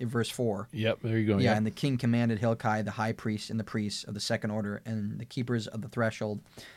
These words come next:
Speaker 1: to bring out of the temple of the Lord all the vessels made for Baal, for Asherah, and for all the host of heaven. So they,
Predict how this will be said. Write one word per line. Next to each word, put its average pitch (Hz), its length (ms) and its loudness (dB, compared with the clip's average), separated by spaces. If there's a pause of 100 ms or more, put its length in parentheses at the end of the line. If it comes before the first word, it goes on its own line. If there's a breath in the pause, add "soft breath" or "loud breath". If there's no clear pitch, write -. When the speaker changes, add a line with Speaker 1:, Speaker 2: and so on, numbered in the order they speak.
(1120 soft breath)
Speaker 1:
to 143 80 4
bring 175 420 10
out 147 300 10
of 147 280 10
the 135 100 6
temple 131 560 6
of 127 160 4
the 123 80 4
Lord 117 280 4
all 127 240 10
the 156 80 6
vessels 123 460 4
made 117 260 4
for 117 140 2
Baal, 107 400 8
for 107 160 0
Asherah, 113 800 4
and 117 100 -4
for - 120 0
all 120 240 6
the 123 80 4
host 117 300 0
of 104 80 -2
heaven. 107 520 0 (240)
So - 160 -2
they, 175 220 2